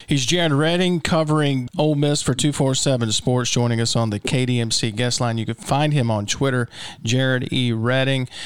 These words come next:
You kind of stole my thunder there talking about Coleman and his play defensively. I mean, five tackles for a loss. I mean, that, that's one thing that I think a lot of fans agreed on. They were impressed with this Coleman kid and feel like he's gonna be just a, a major disruptor for this Ole Miss defense.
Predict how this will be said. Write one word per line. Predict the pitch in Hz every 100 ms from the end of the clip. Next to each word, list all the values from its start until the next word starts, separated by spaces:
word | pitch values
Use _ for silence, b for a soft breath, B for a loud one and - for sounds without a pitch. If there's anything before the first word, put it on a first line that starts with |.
| B
You | -
kind | 185 170
of |
stole | 147 170 160
my | 135
thunder | - 147 165 135
there | 127 123
talking | - 135 135
about | 120 123 104
Coleman | - 135 139 123 117
and | 113
his | 127 135
play | - 127 113
defensively. | 117 - 135 139 127 113 117 113
I | 113
mean, | 123 117 110 B B B
five | 123 139
tackles | 143 147 143 135
for | - 143
a |
loss. | 127 127 131 135 135 -
I |
mean, | 123 123 113 -
that, | - 151
that's | 151 202
one | 185 202
thing | 180 156
that | 143
I | 135
think | 147 123
a |
lot | 123 147
of | 175
fans | 139 127
agreed | 120 135 127
on. | 131 127 123 B B B
They | 135
were | 151
impressed | 147 120 151 170 175 -
with | 135
this | 139 -
Coleman | - 147 180 143 113
kid | 151 131
and | 135 120 120
feel | 135 143
like | 135 127
he's | 123 139 156
gonna | 151 123
be | 131 127
just | 117 131 - -
a, | 135 135 131
a |
major | 131 139 165 160 151
disruptor | 135 147 - 123 143 - 143
for | -
this | 127 127 -
Ole | 139
Miss | 131 117 -
defense. | 143 160 - 123